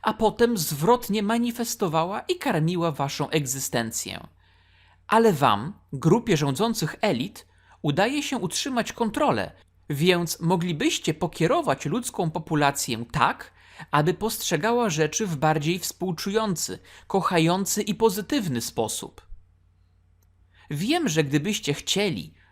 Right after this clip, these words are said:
moglibyście zakończyć cały ten chaos w kilka dni, ale wiem też, że wybraliście, aby tego nie robić.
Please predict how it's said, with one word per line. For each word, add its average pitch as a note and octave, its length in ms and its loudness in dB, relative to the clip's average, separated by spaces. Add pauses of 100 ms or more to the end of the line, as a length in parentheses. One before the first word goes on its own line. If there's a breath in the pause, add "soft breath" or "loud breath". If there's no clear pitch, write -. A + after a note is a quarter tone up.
moglibyście E3+ 680 0
zakończyć F3 680 0
cały G3+ 300 -2
ten E3 160 0
chaos F3 480 0
w - 80 -14
kilka D#3 340 -2
dni, A#2+ 380 -6 (420)
ale C#3+ 220 0
wiem G3 300 0
też, - 440 -4 (320)
że C3+ 180 0
wybraliście, B2+ 880 0 (280)
aby C3+ 220 0
tego B2 320 -2
nie A#2 200 0
robić. G#2 640 -4